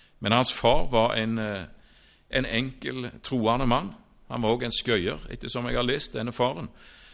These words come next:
Men en enkel troende mann. Og, eh, på sine gamle dager så gikk denne eldre bonden omkring. Han hadde alltid sin store predikantbibel med. Og han gikk rundt omkring på veien, og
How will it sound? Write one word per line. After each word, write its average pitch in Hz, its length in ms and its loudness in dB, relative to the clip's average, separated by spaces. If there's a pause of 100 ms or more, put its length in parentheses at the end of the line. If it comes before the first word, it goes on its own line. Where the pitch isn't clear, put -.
(280)
Men 113 160 4
en 143 100 2
enkel 165 440 -4
troende 110 460 -2
mann. 67 240 -8 (260)
Og, 123 320 -4
eh, 123 160 -6
på - 180 -8
sine 139 260 -4
gamle 139 360 0
dager 117 400 0 (640)
så 147 600 -4
gikk 139 340 -4
denne 127 560 -4
eldre 123 380 -2
bonden 107 340 -2
omkring. 92 460 -4
Han 95 120 -6
hadde 131 160 -6
alltid 135 340 -10
sin 123 200 -6
store 123 340 -6
predikantbibel 101 840 -8
med. 113 160 -12 (520)
Og 117 60 0
han 131 120 2
gikk 151 220 2
rundt 147 220 -6
omkring 139 560 -4
på 117 260 -8
veien, 147 420 2
og 87 140 -8